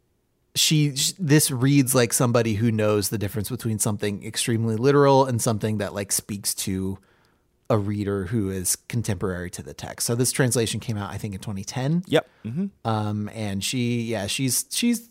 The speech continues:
Speaker 1: still alive. She's born in nineteen forty-seven, and she's just, like, done a few, uh, notable French books, uh, including this one. So, like, that's, that's the main thing to know about
Speaker 2: Yeah,
Speaker 1: it, but
Speaker 2: I'm seeing, uh, Proust and Foucault on the,
Speaker 1: Mm-hmm.
Speaker 2: on the list as, like,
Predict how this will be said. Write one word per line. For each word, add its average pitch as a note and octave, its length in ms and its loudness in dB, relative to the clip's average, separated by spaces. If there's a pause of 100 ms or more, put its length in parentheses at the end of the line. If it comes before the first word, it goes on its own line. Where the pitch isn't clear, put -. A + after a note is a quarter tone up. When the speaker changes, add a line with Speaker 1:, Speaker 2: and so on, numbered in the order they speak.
(120)
Speaker 1:
still C3+ 240 4
alive. D3 320 6
She's C3 140 -6
born C#3 180 0
in B2+ 60 2
nineteen A#2 260 -2
forty-seven, A2+ 480 0
and G#2 100 -4
she's A2+ 220 -4
just, A#2+ 160 0
like, G2 180 -6
done G#2+ 500 -2
a B2 80 -10
few, A2+ 580 -2 (720)
uh, G#2 340 0
notable A2 480 0
French G#2 460 -6
books, A2 720 -2 (340)
uh, G2+ 200 -2
including G2 480 -8
this - 200 -6
one. - 160 -14
So, A#2 140 -4
like, A#2+ 160 2
that's, B2 200 0
that's A#2+ 200 -4
the A#2 80 -4
main G2+ 160 -6
thing F#2+ 160 -14
to - 80 -18
know - 100 -18
about G2 100 -6
Speaker 2:
Yeah, F#2+ 280 4
Speaker 1:
it, F2 100 -6
but - 120 -4
Speaker 2:
I'm G#2 180 2
seeing, G2+ 440 -2 (120)
uh, E2+ 220 -2 (180)
Proust - 440 0
and F2 160 -6
Foucault E2+ 680 -4
on F2 220 -6
the, E2 180 -6
Speaker 1:
Mm-hmm. F#2+ 200 -10
Speaker 2:
on F#2 140 -2
the E2 80 -6
list E2+ 360 -8
as, E2+ 200 -8
like, E2+ 260 -10